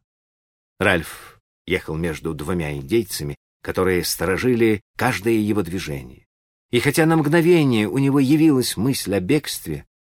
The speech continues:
он скоро понял всю невозможность его. Тяжело и больно было ему. Вспомнилась бедная одинокая мать, его старый друг Джек Вильямс, его ужасная смерть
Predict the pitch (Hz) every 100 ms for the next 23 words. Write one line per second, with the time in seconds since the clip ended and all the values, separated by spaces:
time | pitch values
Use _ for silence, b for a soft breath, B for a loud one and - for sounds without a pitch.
0 | _ _ _ _ 98 165 - 76 69 -
1 | 107 87 80 78 - - - 196 165 135
2 | - - 139 135 - - - - 60 -
3 | - _ _ _ _ _ _ 85 76 110
4 | 160 143 95 127 120 120 107 87 90 80
5 | 78 69 69 _ _ _ _ _ _ _
6 | - - - 127 139 135 131 127 - -
7 | 78 107 104 95 98 78 78 98 - 85
8 | 73 69 78 - _ _ _ _ _ _
9 | _ 73 92 - 95 104 95 71 73 107
10 | - - - - 82 - 110 87 85 90
11 | - _ _ _ _ - 76 67 65 104
12 | 110 - - 65 - - - 98 87 -
13 | -